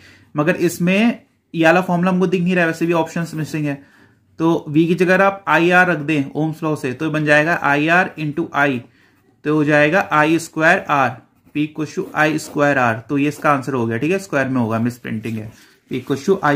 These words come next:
square R इसका फॉर्मूला होता है। यदि एक इलेक्ट्रिक हीटर दस एम्पेयर का करंट दो सौ वोल्ट पर कितनी शक्ति की खपत होती है? देखिए, कोई एक इलेक्ट्रिक हीटर है, उसमें करंट कितना है, दस एम्पेयर का करंट है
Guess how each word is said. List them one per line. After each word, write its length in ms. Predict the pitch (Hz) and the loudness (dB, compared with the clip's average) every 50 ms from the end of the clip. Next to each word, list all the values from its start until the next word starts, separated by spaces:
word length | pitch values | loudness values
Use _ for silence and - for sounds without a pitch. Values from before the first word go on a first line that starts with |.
| 143 139 | 0 -2
square 320 | - - 143 135 131 131 | -4 -4 -2 0 2 4
R 180 | 139 160 - 135 - - | 4 4 2 0 -2 -8
इसका 220 | 127 139 - - 151 | -10 -10 -6 -6 -6
फॉर्मूला 340 | - - 135 123 127 123 123 | -6 -4 -4 -4 -2 -2 -2
होता 240 | 120 107 107 - 107 | -2 -4 -6 -8 -12
है। 120 | 104 110 - _ _ _ _ _ _ _ _ _ _ _ _ _ _ _ _ _ _ _ _ _ _ _ _ - | -16 -16 -18 _ _ _ _ _ _ _ _ _ _ _ _ _ _ _ _ _ _ _ _ _ _ _ _ -2
यदि 340 | 147 156 160 165 214 220 - - | 2 4 4 4 4 2 2 2
एक 200 | 170 180 202 196 | 2 2 2 2
इलेक्ट्रिक 420 | 202 190 175 175 - - 190 196 180 | 2 0 0 0 -2 -2 -4 -2 0
हीटर 460 | 185 165 151 151 165 165 180 190 - | 2 0 0 2 0 0 0 0 -2
दस 260 | 147 143 156 175 175 - | -2 0 0 0 0 0
एम्पेयर 400 | 180 175 165 151 - 165 160 156 | -2 -2 -2 -2 -2 -2 -2 0
का 80 | 170 175 | -2 -2
करंट 360 | 170 - 143 135 127 117 117 - - _ - | -2 -2 0 0 0 -2 -2 -6 -10 _ -6
दो 180 | 143 147 156 160 | 0 2 2 2
सौ 200 | 160 214 208 196 | 2 2 2 2
वोल्ट 300 | 175 165 170 170 165 147 | 2 2 2 2 2 0
पर 220 | - - 185 196 202 | -2 -2 0 0 0
कितनी 420 | - - 185 180 - 180 190 202 214 | -2 -4 -6 -6 -4 -2 0 0 0
शक्ति 340 | - - 165 - - - 165 | 0 -2 -6 -6 -4 -4 -2
की 100 | 175 185 | -2 -2
खपत 360 | 185 - 147 - 156 156 156 - | -2 -2 -4 -2 -2 -4 -4 -6
होती 240 | 143 135 131 - 131 | -8 -8 -6 -6 -4
है? 200 | 127 147 143 131 110 107 - - - - - _ _ - | -2 0 0 0 0 -2 -8 -18 -20 -20 -20 _ _ -6
देखिए, 360 | 131 135 135 143 120 117 - - _ _ _ _ _ - | -6 -4 -2 -4 -4 -6 -8 -16 _ _ _ _ _ 0
कोई 420 | 156 160 170 180 190 196 - - - | 2 4 4 4 4 0 -2 -2 -2
एक 260 | 170 175 170 170 - | 0 0 0 0 0
इलेक्ट्रिक 400 | 165 151 147 147 - - 180 180 | 0 0 0 0 -2 -4 -6 -4
हीटर 360 | - - 139 131 - 151 156 151 | -4 -4 -4 -2 0 0 0 0
है, 260 | 143 143 151 170 - | 0 0 0 0 -2
उसमें 340 | - 156 156 - - 170 180 | -2 -4 -6 -4 -4 -4 -4
करंट 260 | 180 175 147 151 156 151 | -4 -4 -4 -4 -4 -4
कितना 260 | 165 160 - 160 170 | -6 -6 -4 -4 -2
है, 260 | 165 170 190 208 196 - - - - - | -2 0 -2 -2 -4 -6 -12 -20 -14 -6
दस 220 | - 143 147 143 170 | -2 -2 -2 0 -2
एम्पेयर 360 | 156 156 147 - 151 143 143 | -2 -2 -2 0 0 0 2
का 80 | 147 147 | 0 0
करंट 320 | 143 143 131 135 131 120 | 0 0 0 0 -2 -2
है 240 | 131 123 117 - _ | -4 -6 -8 -8 _